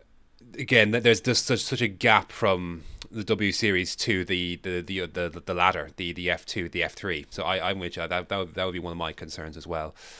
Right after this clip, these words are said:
Um, and I do, the thing I, I try to take away from this is, like, this is fifteen extra seats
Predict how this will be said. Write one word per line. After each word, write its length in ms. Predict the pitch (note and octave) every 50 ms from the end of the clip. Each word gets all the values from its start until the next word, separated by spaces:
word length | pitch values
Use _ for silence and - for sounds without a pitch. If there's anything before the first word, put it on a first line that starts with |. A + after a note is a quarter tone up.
| - - - - - _ -
Um, 320 | F#3+ - F2 E2+ C3 G3+ - - - - - - D3+
and 160 | D3 D3+ D#3
I 80 | - C#3+
do, 460 | C#3+ C#3 E3 F3+ G3 F3+ E3+ D3+ C3 - - - - - - - _
the 100 | - D3
thing 180 | C3+ D#3 F3 F3
I, 220 | D#3 C#3 C3 B2
I 160 | A#2+ A2 A#2
try 240 | A2+ - - B2+ A#2
to 40 | A2+
take 120 | A#2 -
away 120 | - G#2 F#2+
from 120 | - G2+
this 100 | F#2 E2
is, 80 | F#2 -
like, 160 | G2 F2+ -
this 140 | B2+ B2 A#2
is 140 | C3 A2+ -
fifteen 500 | - - D#3+ D#3 - - D#3 D3 C#3+ C#3
extra 380 | - A#2 A#2 - - - A#2
seats 680 | - - - - G#2+ - G#2+ - - - - - - -